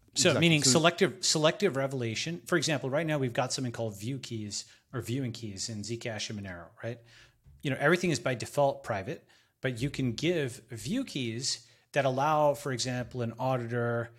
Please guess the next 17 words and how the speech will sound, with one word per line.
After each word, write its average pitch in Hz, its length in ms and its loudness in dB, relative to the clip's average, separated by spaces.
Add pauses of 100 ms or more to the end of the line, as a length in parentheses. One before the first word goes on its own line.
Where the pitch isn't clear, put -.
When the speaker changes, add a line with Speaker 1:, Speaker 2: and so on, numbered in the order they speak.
(280)
Speaker 1:
or 120 340 2
an 135 120 -6
exchange 127 880 0
or 120 100 -6
something 139 320 0
like 110 220 -2
that 110 300 -4
to 123 140 -2
view 143 560 -2 (340)
one 147 180 6
transaction 127 760 0
or 117 40 0
a 110 60 -2
set 110 200 0
of 90 100 -10
them, - 120 -16 (280)
right? 127 220 -2